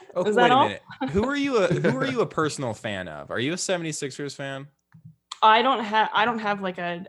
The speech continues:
Speaker 2: a team loyalty thing.
Speaker 1: You covered
Speaker 2: I
Speaker 1: the s-, the Sixers before the Jazz, is that right?
Speaker 2: Yeah, I covered the Warriors and then the Sixers and then the Jazz.
Speaker 1: But,
Speaker 2: And
Speaker 1: like, growing up, you didn't have a favorite team.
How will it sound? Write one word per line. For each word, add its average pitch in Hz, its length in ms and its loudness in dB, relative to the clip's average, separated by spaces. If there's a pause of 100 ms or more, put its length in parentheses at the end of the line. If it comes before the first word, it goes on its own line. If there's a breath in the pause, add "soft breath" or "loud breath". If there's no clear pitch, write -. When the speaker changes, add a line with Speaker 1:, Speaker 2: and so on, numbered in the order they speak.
Speaker 2:
a 185 180 -2
team 185 640 -2
loyalty 175 520 -4
thing. 175 400 -8 (220)
Speaker 1:
You 151 100 -2
covered 190 380 2
Speaker 2:
I 185 40 -2
Speaker 1:
the 143 260 2
s-, - 220 -6
the 131 200 -8
Sixers 120 380 -6
before 107 360 -6
the 127 60 -4
Jazz, 123 320 -6
is 113 80 -14
that 117 120 -6
right? 117 280 -8 (260)
Speaker 2:
Yeah, 180 200 0
I 185 80 0
covered 202 260 -2
the 196 80 -4
Warriors 220 640 0
and 190 120 -4
then 185 120 -2
the 185 60 -6
Sixers 175 680 -10
and 165 200 -10
then 165 220 -14
the 160 80 -16
Jazz. - 540 -10 (160)
Speaker 1:
But, 180 60 -6
Speaker 2:
And 160 280 -2
Speaker 1:
like, - 400 -6
growing 135 380 -2
up, 120 200 -4
you 110 80 -4
didn't 107 200 -4
have 101 140 -6
a 90 60 -8
favorite 90 360 -8
team. 82 180 -14